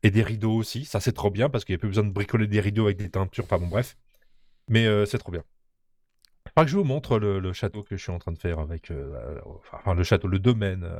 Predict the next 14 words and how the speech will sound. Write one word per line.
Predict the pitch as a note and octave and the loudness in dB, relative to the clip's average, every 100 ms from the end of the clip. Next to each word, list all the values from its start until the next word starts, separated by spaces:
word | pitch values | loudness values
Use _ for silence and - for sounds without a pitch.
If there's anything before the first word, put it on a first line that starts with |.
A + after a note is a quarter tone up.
| D#2+ | -10
avec, | E2 - - | -12 -12 -12
euh, | - - - - D#2+ E2 | -12 -12 -12 -10 -8 -8
un | D#2+ | -8
village | E2+ F2+ F2+ | -4 0 2
de | F#2 | 4
pêcheurs, | - - G2 F2+ F2+ D#2 - F2 | 2 2 0 0 -2 -4 -10 -12
euh, | F#2+ F2+ F2 | -12 -12 -14
enfin, | F2 E2+ | -12 -8
voilà. | F2+ - - - - | -10 -10 -20 -8 2
C'est, | F3+ F3 | 4 4
c'est, | - D#3 C#3+ | 2 0 0
c'est, | C#3+ C3 B2+ | 2 4 4
c'est | - A#2 | 0 -4
bien. | G#2 | -4